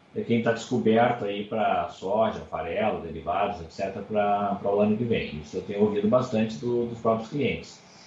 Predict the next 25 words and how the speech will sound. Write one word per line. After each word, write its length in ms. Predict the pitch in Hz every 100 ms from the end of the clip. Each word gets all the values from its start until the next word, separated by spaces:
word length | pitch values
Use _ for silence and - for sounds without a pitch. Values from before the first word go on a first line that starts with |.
| - - - -
E 680 | 117 117 113 113 110 110 110
a 80 | 123
outra 280 | 123 160 -
coisa 240 | 139 135
que 120 | -
pode 360 | - 127 120 -
tirar 280 | 120 113 113
uma 180 | 113 113
fatia 380 | 110 - 113
do 80 | 139
preço 580 | 135 135 139 151 - 240 - - _ _ _
é 100 | -
o 100 | 240
clima 580 | 214 202 202 226 247 - - -
normalizar, 680 | 233 220 226 262 208 156
as 120 | - -
chuvas 380 | 143 147 143
voltarem 560 | 127 131 135 123 123 123
ao 100 | 135
Brasil, 480 | 143 160 160 175 302
o 240 | 349 277
plantio 520 | 110 117 110 - 110 104
começar 400 | 113 107 101 98
a 20 |
deslanchar 920 | 107 131 160 - 147 151 156 - -